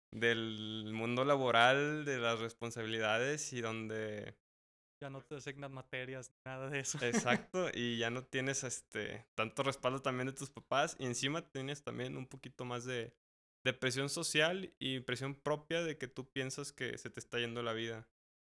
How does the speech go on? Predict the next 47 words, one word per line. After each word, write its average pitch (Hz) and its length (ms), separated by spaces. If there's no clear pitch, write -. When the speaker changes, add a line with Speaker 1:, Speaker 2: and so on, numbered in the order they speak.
Speaker 1:
Entonces, 123 680
arrancamos 120 540
con 123 120
el 117 140
tema. 156 440
Supongo 131 340
que 127 60
van 127 160
a 123 40
arrancar 117 320
con 123 120
una 113 280
plática 117 400
personal, 113 460
hablando 113 400
de, 104 400
de 113 100
cómo, 120 360
de 123 180
cómo 131 240
fue 131 260
cuando 127 220
yo 117 140
me 120 100
gradué. 117 420
Creo 120 180
que 135 80
ahí 131 220
el 127 120
problema 123 440
fue... 123 760
El 131 260
problema 151 220
no 165 100
fue 160 140
graduarme, 147 500
porque 131 300
creo 123 180
que - 80
al 127 100
final 120 220
de 123 80
cuentas 123 380
aproveché 113 440
mucho 117 260
mi 120 100
carrera. 113 440